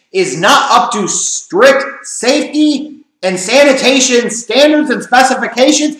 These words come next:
he's going to call that out. So he did what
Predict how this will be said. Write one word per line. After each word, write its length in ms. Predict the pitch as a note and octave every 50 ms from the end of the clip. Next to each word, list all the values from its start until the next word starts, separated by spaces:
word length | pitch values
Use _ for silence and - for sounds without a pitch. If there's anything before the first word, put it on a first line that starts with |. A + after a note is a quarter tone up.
| - _ -
he's 260 | D4+ D#4+ E4+ E4 -
going 240 | D#4+ D#4+ E4 E4 D#4+
to 80 | E4
call 360 | D#4+ - - C4+ C#4 D#4 D#4 D#4
that 180 | D#4 D#4 D#4+
out. 340 | D#4+ D#4+ E4 D#4+ - - - - - _ _ _ _ _ _ _ _ _ _ _ _ _ _
So 280 | - - C#4 C#4 D4 C#4
he 240 | E4 E4 E4 - -
did 560 | C4+ D4+ D#4+ E4 E4 D#4+ C4 - - - -
what 180 | C4 C4+ C4+